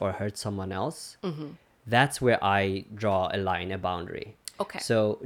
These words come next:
Speaker 1: do what you wanna do, whatever, however way you want to do,
Speaker 2: Mm-hmm.
Speaker 1: as long as you're not hurting someone else,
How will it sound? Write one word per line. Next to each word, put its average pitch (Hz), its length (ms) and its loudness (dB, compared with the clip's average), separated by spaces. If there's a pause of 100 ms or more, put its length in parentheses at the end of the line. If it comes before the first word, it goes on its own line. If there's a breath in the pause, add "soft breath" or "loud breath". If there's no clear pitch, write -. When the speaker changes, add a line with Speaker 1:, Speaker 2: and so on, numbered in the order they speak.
(120)
Speaker 1:
do 185 120 8
what 254 240 6
you 123 80 6
wanna 110 400 4
do, 104 400 2
whatever, 110 600 2 (260)
however 113 420 2
way 110 200 4
you 117 160 4
want 101 220 0
to - 80 -10
do, 104 380 -2 (120)
Speaker 2:
Mm-hmm. 156 280 -10
Speaker 1:
as 107 180 2
long 131 200 4
as 180 100 0
you're 175 180 4
not - 200 -8
hurting 117 300 6
someone 98 380 -2
else, 147 360 -2